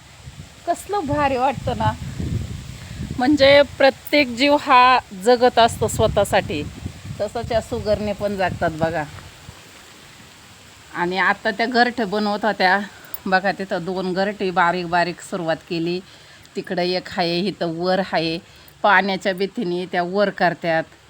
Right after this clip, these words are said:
अजून, अ, कबुतरांची जोडी पण आहे,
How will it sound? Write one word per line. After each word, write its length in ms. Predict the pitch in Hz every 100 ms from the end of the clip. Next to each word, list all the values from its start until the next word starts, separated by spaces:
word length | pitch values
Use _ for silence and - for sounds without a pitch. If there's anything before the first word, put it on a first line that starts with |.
| - - 185
अजून, 420 | 156 175 180 180
अ, 260 | 175 170 165
कबुतरांची 800 | - 175 196 190 185 180 202
जोडी 320 | 170 180 180 175
पण 240 | 185 190
आहे, 360 | 190 175 160